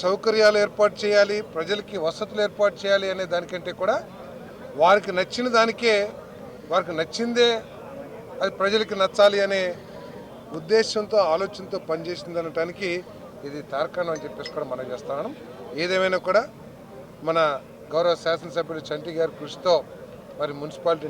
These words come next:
నిధులతో ఈ బ్రిడ్జ్ నిర్మాణం చాలా సంతోషించదగ్గ విషయం. ఇది ఏలూరు అభివృద్ధికి కూడా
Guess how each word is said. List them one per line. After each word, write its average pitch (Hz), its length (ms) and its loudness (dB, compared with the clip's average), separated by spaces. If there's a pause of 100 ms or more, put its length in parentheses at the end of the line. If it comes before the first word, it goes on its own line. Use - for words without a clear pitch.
నిధులతో 156 380 -4 (280)
ఈ - 20 -10 (100)
బ్రిడ్జ్ 151 220 -10 (100)
నిర్మాణం 151 380 -2 (640)
చాలా 147 200 2 (520)
సంతోషించదగ్గ 143 760 -6 (100)
విషయం. 202 240 -6 (540)
ఇది 143 160 -10 (840)
ఏలూరు 190 380 2
అభివృద్ధికి 180 460 -6
కూడా 175 160 6